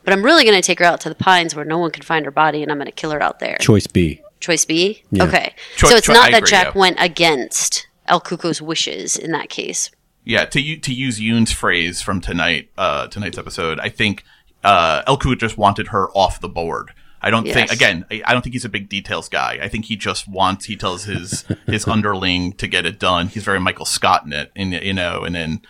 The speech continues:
Speaker 3: you know, Jack is the Dwight Schrute who has to go, you know, take care of the details and get it done. We, we talked about it a little bit already, but I wanted to, I wanna get to Ralph because this Ralph bullshit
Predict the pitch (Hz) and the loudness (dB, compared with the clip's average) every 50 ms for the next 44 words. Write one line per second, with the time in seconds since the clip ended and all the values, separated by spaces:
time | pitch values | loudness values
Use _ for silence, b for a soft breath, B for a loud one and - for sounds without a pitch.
0 | b b b b b b 95 95 87 76 82 - - 120 98 95 - 104 92 - | b b b b b b -6 -4 -2 -2 -4 -2 0 2 2 2 0 -4 -12 -12
1 | - 101 98 107 92 101 92 82 - - - - 95 98 95 - - - 98 98 | -10 -12 -10 -8 -4 -4 -4 -4 -4 -6 -6 -6 -8 -10 -12 -12 -12 -10 -8 -6
2 | 92 87 - - 82 85 87 87 82 80 76 76 - _ _ - - - - 67 | -6 -8 -8 -10 -8 -6 -4 -4 -4 -4 -6 -8 -12 _ _ -14 -12 -10 -8 -8
3 | 65 67 71 - - 95 - - - 95 87 85 80 76 - - 71 73 80 85 | -8 -10 -10 -6 -6 -6 -6 -4 -4 -4 -2 -2 -4 -6 -8 -12 -14 -12 -12 -12
4 | 85 - - 65 50 - - 76 90 - - - - - - 64 - - - - | -10 -6 -6 -6 -6 -8 -10 -10 -10 -10 -12 -14 -14 -12 -10 -10 -10 -10 -14 -20
5 | b b b b _ _ _ _ _ - 113 147 147 - 139 131 - 190 - - | b b b b _ _ _ _ _ -14 -12 -12 -10 -8 -4 2 2 2 2 2
6 | 170 160 143 127 113 113 117 117 113 107 117 104 - - 110 107 104 104 104 98 | 2 2 2 2 2 0 0 0 -2 -2 -2 -4 -4 -2 -4 -2 0 0 0 0
7 | 95 95 92 90 - b b b b b - 117 110 - 127 127 143 156 156 - | -2 -4 -8 -8 -12 b b b b b 2 2 2 2 2 0 0 -2 -2 -4
8 | 160 156 - - 151 127 107 98 98 85 85 80 67 52 - _ _ - 117 117 | -8 -10 -6 -4 -2 0 0 0 -2 -2 -4 -6 -8 -10 -14 _ _ -4 -2 0
9 | 110 131 143 143 127 107 123 107 - - - 113 95 85 87 64 67 78 - - | 2 2 2 2 2 0 0 0 0 0 -2 -2 -2 0 0 2 2 0 -2 -4
10 | - 123 - - 127 110 107 101 101 - - - _ - - 139 - - 120 127 | -8 -6 -2 0 0 0 0 0 -2 -6 -6 -8 _ -8 -6 -6 -4 0 4 4
11 | 139 117 - - - 113 110 107 - - - 110 104 98 95 - _ | 4 4 2 -2 -6 -6 -6 -4 -6 -4 -2 0 0 0 -2 -4 _